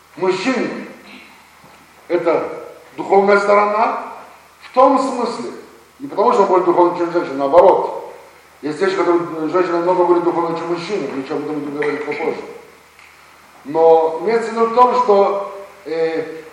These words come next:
он более приспособлен к тому, чтобы идти в этом направлении. Э, женщина, она, скажем, более практичная, она более, более жизненная, она более деловая. Убрать,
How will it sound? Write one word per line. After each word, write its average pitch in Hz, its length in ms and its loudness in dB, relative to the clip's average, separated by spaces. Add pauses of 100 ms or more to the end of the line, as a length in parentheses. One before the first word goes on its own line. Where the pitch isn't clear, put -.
(140)
он 190 100 -6
более 240 460 2
приспособлен 196 760 -6
к - 120 -14
тому, 175 220 -8
чтобы 160 300 -8 (160)
идти 156 220 -14
в 160 60 -10
этом 147 140 -10
направлении. 143 420 -10 (1300)
Э, 139 220 -4
женщина, 226 340 -2
она, 202 160 0
скажем, 196 220 -4
более 185 220 -2
практичная, 165 480 -8
она 139 100 -4
более, 156 360 -6
более 170 300 -6
жизненная, 117 480 -14
она 123 160 -10
более 160 380 -6 (300)
деловая. 180 680 0 (540)
Убрать, 190 720 -2